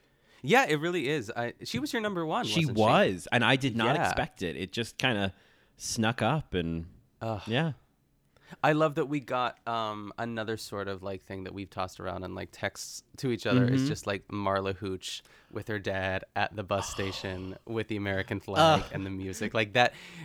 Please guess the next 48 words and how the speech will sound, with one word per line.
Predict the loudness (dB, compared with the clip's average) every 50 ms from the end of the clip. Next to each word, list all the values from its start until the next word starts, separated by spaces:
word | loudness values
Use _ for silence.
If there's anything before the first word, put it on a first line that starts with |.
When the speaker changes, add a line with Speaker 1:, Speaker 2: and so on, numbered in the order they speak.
| -16 -16 -12
Speaker 1:
whatever | -4 2 4 6 6 6 6 6 6 8
that | 8 8 8
emotion | 6 6 6 6 6 4 4 2 2 2 2
is, | 4 6 6 6 6 2 0 0
it's, | 0 0 0 0 0
I | -2 0 0
want | 0 2 2 2 2 2
more | 0 0 2 2 2
of | 2 4
Speaker 2:
Yes. | 6 6 6 6 6 4 0 -4
Speaker 1:
that. | -6 -4
But | -2 0
also, | 0 0 0 0 0 0
like, | 2 0 -2 -2 -2
how | -2 -2 -2 -2
dare | -4 -4 -4 -4 -4
you | -4 -4 -4 -4
make | -4 -6 -6 -6 -8
me | -8 -8
that | -6 -6 -8 -8
emotional, | -8 -8 -8 -8 2 6 8 8 10
Speaker 2:
Oh. | 8
Speaker 1:
like, | 6 2 -4 -10 -12 -16 -12
twenty | -4 -2 0 0 0
minutes | -2 -2 -2 -4 -4 -4
into | -4 -6 -4 -4 -4
the | -4 -2
movie. | -2 -2 -2 -2 -4 -4 0 4
Yeah. | 4 4 4 6 8
Speaker 2:
Best | 8 8 8 6
supporting | 0 -2 0 0 0 0 2
train | 6 8 8 8
Speaker 1:
Ugh. | 8 6
Speaker 2:
station | 4 2 2 2 0 -2 -2
scene. | 0 0 2 2 2 2 0 -2 -2 0 2
Yeah, | 4 4 4 4 4 2 2
I | 4 4
mean, | 6 8 8 8 8
that | 8 6 6 6 6
is | 4 4 2 2
Speaker 1:
<laughs> |
Speaker 2:
absolutely | 2 2 2 2 0 0 0 2 0 0 0 -2 -2 0 -2 -2 -4 -6 -8 -14 -18 -8 0
Speaker 1:
Move | 4 6 6 8 8
over, | 8 6 6 4
Nicole | 2 0 0 0 0 4
Kidman. | 4 4 4 4 0 -4 -6 -6 -8 -10 -8 -6 -6
Speaker 2:
<laughs> | -6 -4 -2 0 2
Speaker 1:
Yeah. | 4 4 6 6 6